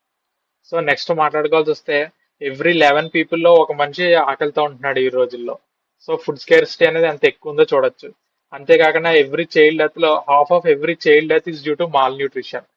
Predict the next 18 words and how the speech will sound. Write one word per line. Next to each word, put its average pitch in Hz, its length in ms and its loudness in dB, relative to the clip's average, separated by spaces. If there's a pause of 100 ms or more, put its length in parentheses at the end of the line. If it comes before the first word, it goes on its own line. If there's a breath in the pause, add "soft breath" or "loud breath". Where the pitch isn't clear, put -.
(420)
Malnutrition 156 640 -2
అనేది 165 200 -2
అంత 151 220 -4
తీవ్రంగా 139 460 -2
ఉంది. 123 100 -14
Malnutrition-ని 156 1000 -2
నివారించవచ్చు, 139 580 -2
దానికి 147 240 -4
ట్రీట్మెంట్ 147 440 -8
కూడా 160 160 0
అందించవచ్చు, 135 440 -10 (400)
కానీ 156 120 -6
అది 147 160 0
కూడా 151 180 0 (100)
జరగట్లేదు. 131 480 -6 (480)
ఫుడ్ 151 180 -20
స్కార్సిటీని 165 480 -2
తగ్గించాలి, 151 520 -2